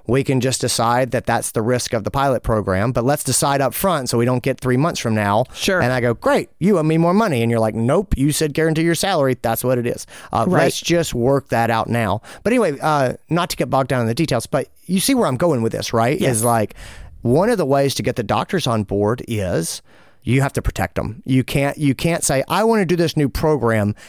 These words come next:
Speaker 1: and I'm shifting the risk onto you
Speaker 2: Mm-hmm.
Speaker 1: financially
Speaker 2: Mm-hmm.
Speaker 1: for us to try this." A-, anyway, so that's, that, that would be a big action step that I would kinda go in and say, "This is what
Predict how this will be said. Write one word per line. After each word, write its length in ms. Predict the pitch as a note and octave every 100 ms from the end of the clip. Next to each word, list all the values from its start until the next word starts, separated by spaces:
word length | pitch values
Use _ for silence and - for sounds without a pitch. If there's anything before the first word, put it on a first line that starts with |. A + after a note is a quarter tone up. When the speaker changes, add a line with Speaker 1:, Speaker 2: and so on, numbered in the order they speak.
| - -
Speaker 1:
and 180 | D#3+
I'm 220 | E3 F#3+ F3
shifting 720 | - - A#3 - - F#3+ F3 - -
the 140 | C#3
risk 640 | A#2+ A2+ D#3 A#2 - - - -
onto 400 | C3+ C#3 C#3 B2
you 460 | B2 A#2 B2 D3 D3
Speaker 2:
Mm-hmm. 140 | C#3+
Speaker 1:
financially 840 | B3+ B2+ A#2+ A2+ B2 - E2 D2+ -
Speaker 2:
Mm-hmm. 320 | A3 G#4 - - -
Speaker 1:
for 300 | - C#3+ C3
us 180 | B2+ B2
to 100 | -
try 320 | A2+ - F#2+ F2
this." 420 | - - - - - - - -
A-, 180 | A2+ G2+ -
anyway, 420 | B2 A#2 G2 A2
so 200 | - C#3+
that's, 380 | C3+ F#3 E3+ - -
that, 260 | D#3 D#3 -
that 160 | E3
would 120 | D#3 C3
be 100 | B2
a 60 |
big 240 | G2+ A#2+ A2
action 280 | A2+ - A2
step 160 | F#2+ -
that 100 | G#2+
I 80 |
would 140 | A2 G#2+
kinda 220 | A2 G2
go 200 | G2 F2+
in 120 | F2
and 120 | F2
say, 400 | - E2+ E2+ D2+ - - _
"This 180 | G3 G#3+
is 140 | F#3
what 200 | C3+ C3+